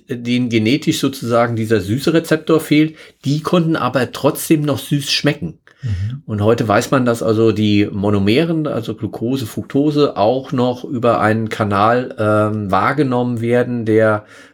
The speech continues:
Speaker 1: ähm, mit dem Süßrezeptor gar nichts zu tun hat, sondern so eine Seitenlinie sozusagen
Speaker 2: Mhm.
Speaker 1: ist. Ähm, das fand ich nochmal ganz spannend,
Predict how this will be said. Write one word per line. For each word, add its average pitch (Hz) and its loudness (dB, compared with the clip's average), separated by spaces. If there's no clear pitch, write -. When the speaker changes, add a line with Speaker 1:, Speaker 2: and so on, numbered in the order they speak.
Speaker 1:
ähm, 107 2
mit 113 0
dem 110 2
Süßrezeptor 120 0
gar 104 2
nichts 113 -6
zu 104 -6
tun 127 -6
hat, 123 0
sondern 110 0
so 107 4
eine 101 2
Seitenlinie 101 0
sozusagen 87 -6
Speaker 2:
Mhm. 98 -2
Speaker 1:
ist. 123 -6
Ähm, 92 -6
das 101 -10
fand 131 -2
ich 120 -6
nochmal 123 -2
ganz 113 -4
spannend, 135 -2